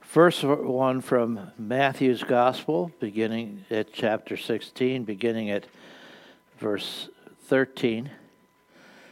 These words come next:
Now, when Jesus came into the district of Caesarea Philippi, he asked his disciples, "Who do people say that I, the Son of Man, is?" And they said, "Well, some say John the Baptist, and others say Elijah, and others Jeremiah,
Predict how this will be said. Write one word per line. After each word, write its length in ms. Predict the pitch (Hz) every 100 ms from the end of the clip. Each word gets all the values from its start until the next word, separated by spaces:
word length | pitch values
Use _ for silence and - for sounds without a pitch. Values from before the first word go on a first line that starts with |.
| - _ _ -
Now, 260 | 127 151
when 220 | 143 143 127
Jesus 440 | 147 156 156 131
came 320 | - 147 135
into 220 | 135 127
the 140 | 120 123
district 560 | 139 135 - 131 -
of 120 | 123 -
Caesarea 580 | 143 123 - 117 117
Philippi, 680 | 98 160 165 131 - 98 107
he 220 | 101 117 113
asked 280 | 117 107
his 120 | 123 101
disciples, 760 | 107 - 110 107 107 101 - - _ - - - _
"Who 180 | 139 190
do 140 | 233
people 440 | 233 240 233 127 95
say 280 | - 107
that 180 | 98 98
I, 300 | 101 104 - -
the 100 | 110
Son 260 | - 131 120
of 140 | 104
Man, 240 | 110 107
is?" 400 | 101 87 80 - - _ _ _ - _ _ _ _ _
And 160 | - 107
they 140 | 110
said, 340 | 104 123 110 95
"Well, 220 | 117 180
some 300 | 190 131 151
say 220 | - 147
John 340 | 123 113 110 110
the 80 |
Baptist, 640 | 98 90 95 - 151 175 -
and 120 | 101
others 300 | 98 107 101
say 220 | - 107
Elijah, 640 | 98 92 87 87 - 156 196
and 120 | 98
others 300 | 104 113 98
Jeremiah, 640 | - 110 101 98 117 147